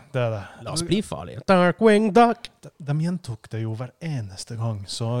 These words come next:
Speaker 1: det er rart at jeg ikke klarer helt å
Speaker 2: Ja, det er
Speaker 1: huske.
Speaker 2: sånn lang speech.
Speaker 1: Ja, den, og den var hver eneste gang.
Speaker 2: Ja. Jeg klarer ikke å, jeg klarer ikke å plukke det opp på det.
Speaker 1: Det endte alltid med at de ble blåst i lufta og ble til stjerner, eller
Speaker 2: Ja, når de,
Speaker 1: noe
Speaker 2: når de,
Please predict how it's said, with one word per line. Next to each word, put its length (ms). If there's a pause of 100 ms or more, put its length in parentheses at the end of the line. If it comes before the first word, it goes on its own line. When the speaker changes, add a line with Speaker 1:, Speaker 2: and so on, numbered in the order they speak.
Speaker 1:
det 80
er 80
rart 160
at 80
jeg 160
ikke 160
klarer 240
helt 160
å 80
Speaker 2:
Ja, 80
det 80
er 0
Speaker 1:
huske. 100
Speaker 2:
sånn 80
lang 140
speech. 440 (160)
Speaker 1:
Ja, 140
den, 300 (160)
og 160
den 180
var 180
hver 200
eneste 340
gang. 220 (160)
Speaker 2:
Ja. 220 (960)
Jeg 80
klarer 140
ikke 140
å, 80
jeg 80
klarer 160
ikke 80
å 60
plukke 160
det 40
opp 80
på 60
det. 100
Speaker 1:
Det 120
endte 200
alltid 300
med 80
at 160
de 160
ble 220
blåst 340
i 80
lufta 380 (100)
og 100
ble 160
til 140
stjerner, 500
eller 220
Speaker 2:
Ja, 80
når 80
de, 80
Speaker 1:
noe 80
Speaker 2:
når 160
de, 20